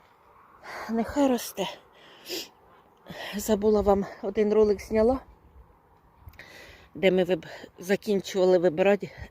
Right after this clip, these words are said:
гранаду. Зараз після цього ролика поставлю, епізода поставлю той ролик, щоб пам'ятати, як ми вибирали гранаду. І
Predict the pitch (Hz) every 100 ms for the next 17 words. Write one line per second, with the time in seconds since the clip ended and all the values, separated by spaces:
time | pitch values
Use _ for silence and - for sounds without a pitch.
0 | _ 170 196 208 185 156 135 - _ -
1 | _ _ _ _ _ _ _ _ - -
2 | 214 185 170 - 190 - 175 - 254 190
3 | - - - 196 175 - 165 196 - 220
4 | 208 202 - _ - - - _ _ _
5 | _ _ _ _ - - _ _ 240 226
6 | 247 214 226 220 202 180 - 208 - -
7 | 233 214 202 - 196 175 - - - 240
8 | 277 254 233 - - - - - - _
9 | - - 214 190 - - 214 208 202 -
10 | 185 185 - - 190 - 180 180 180 190
11 | 175 175 170 180 180 175 170 180 - -
12 | - - - - - - - - - -
13 | - - - - - - - - - 311